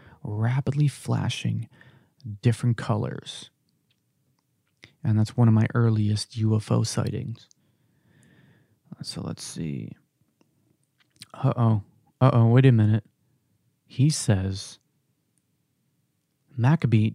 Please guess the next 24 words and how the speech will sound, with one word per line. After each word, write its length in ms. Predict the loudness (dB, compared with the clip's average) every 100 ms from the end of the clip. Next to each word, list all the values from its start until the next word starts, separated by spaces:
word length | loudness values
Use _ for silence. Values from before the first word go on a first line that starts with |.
| -2
debunked 680 | 4 4 6 4 4 0 -6 -6
orb 400 | -2 2 2 0 -10
photos, 580 | -4 0 2 0 -4 -4
which 220 | -6 -2
had 380 | 0 2 0 -6 _ _ _ _ -2
exploded 920 | -2 -4 -6 0 6 6 6 4 -2 _ _ _ 2
among 400 | 4 6 4 4
ghost 360 | 4 2 0
hunters. 600 | 0 0 0 -4 -10 -16 _ _ _ _ _ -2
Uh, 240 | 2 4 2
we're 60 | 0
talking 220 | -2 0
about 260 | 0 0
ghosts. 440 | 2 4 2 -2 -6
See, 240 | -2 -2
I 120 | -4
thought 140 | -4 -4
we 60 |
were 100 | -2
talking 200 | -2 -2
about 200 | 0 0
U 200 | 2 2
F 180 | 0 0
Os. 480 | -2 -2 -6 -14